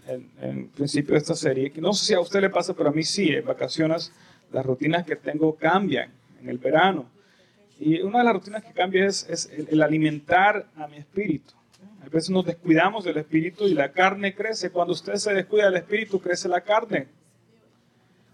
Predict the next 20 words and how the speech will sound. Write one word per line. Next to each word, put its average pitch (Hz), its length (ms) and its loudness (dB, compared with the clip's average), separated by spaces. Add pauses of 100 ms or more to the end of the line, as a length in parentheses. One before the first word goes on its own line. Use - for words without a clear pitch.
(100)
Cuando 151 240 -2
uno, 170 100 0
usted 185 340 -2
no 196 100 2
le 202 100 4
echa 208 340 6
agua 226 320 6
a 180 140 4
la 180 160 2
planta, 247 460 2
¿qué 208 120 0
pasa? 240 420 0 (580)
Se - 80 -14
seca. 226 460 2 (300)
Cuando 156 220 -2
uno 175 180 -4
se 202 200 2
alimenta 190 440 2
el 202 60 0
espíritu, 233 560 0